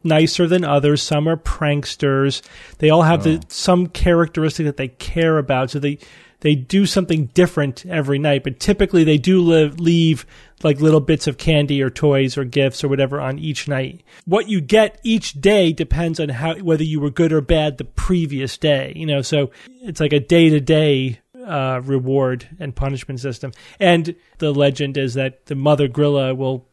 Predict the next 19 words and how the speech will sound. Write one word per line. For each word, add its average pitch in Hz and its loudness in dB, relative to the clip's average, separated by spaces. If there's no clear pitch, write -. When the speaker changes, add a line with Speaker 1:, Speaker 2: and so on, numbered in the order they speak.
Speaker 1:
capture 151 -4
n-, 139 -4
especially 143 -2
naughty 135 -2
children 135 -4
to 127 -12
cook 135 -10
them 139 -4
in 131 -6
her 131 -6
cauldron, 170 2
but 175 4
according 175 2
to 123 -6
the 151 -2
rules, 151 2
if 180 2
you 180 6
repent 160 0